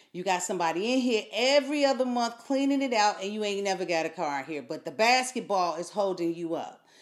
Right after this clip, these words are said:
It's always gonna be something. This is not you. Just know that that's a red flag, because when you don't know what's going on and you young and, and this type of stuff is happening to you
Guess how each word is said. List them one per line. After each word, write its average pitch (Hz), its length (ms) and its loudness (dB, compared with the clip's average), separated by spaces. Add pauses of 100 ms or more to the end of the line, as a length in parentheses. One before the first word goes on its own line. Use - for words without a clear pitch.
(440)
It's 403 200 0 (100)
always 262 560 0
gonna 240 260 0
be 240 140 -2
something. 160 720 -6
This 262 240 -2
is 240 140 -6
not 220 420 -2
you. 165 380 -4 (680)
Just 240 340 2
know 214 640 0
that 185 200 -6
that's 233 220 -4
a 214 80 0
red 202 340 -4
flag, 202 540 -4
because 185 400 -6 (300)
when 202 180 -4
you 254 160 -4
don't 247 340 -2
know 190 280 -2
what's 208 260 -6
going 208 340 -6
on 214 200 -8
and 196 160 -10
you 196 80 -10
young 185 560 -4
and, 160 320 -12
and 175 160 -6
this 180 120 -8
type 202 240 -6
of 170 60 -12
stuff - 280 -10
is 165 100 -18
happening 185 480 -6
to 190 120 -14
you 185 340 -8